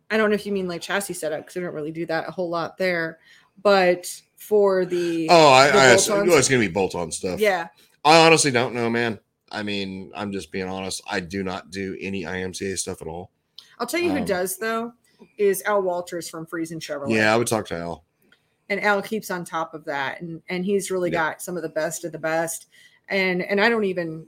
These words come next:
Speaker 1: sell those anymore or anything. I mean, it's, it's
Speaker 2: No.
Speaker 1: kind of a, um, just a
Speaker 2: Yeah,
Speaker 1: plug
Speaker 2: sorry,
Speaker 1: for
Speaker 2: that's one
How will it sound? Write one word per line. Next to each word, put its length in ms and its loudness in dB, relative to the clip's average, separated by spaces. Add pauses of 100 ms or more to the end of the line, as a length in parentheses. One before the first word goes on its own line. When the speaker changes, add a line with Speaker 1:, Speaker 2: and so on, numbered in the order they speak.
Speaker 1:
sell 360 -2
those 480 -4
anymore 460 -4
or 120 -2
anything. 420 -4
I 40 -8
mean, 140 -8
it's, 220 -10
it's 100 -6
Speaker 2:
No. 200 -4 (120)
Speaker 1:
kind 160 -6
of 120 -8
a, 180 -4 (560)
um, 360 -10 (180)
just 180 -12
a 100 -4 (140)
Speaker 2:
Yeah, 140 2
Speaker 1:
plug 120 4
Speaker 2:
sorry, 300 8
Speaker 1:
for 40 8
Speaker 2:
that's 320 0 (120)
one 420 -4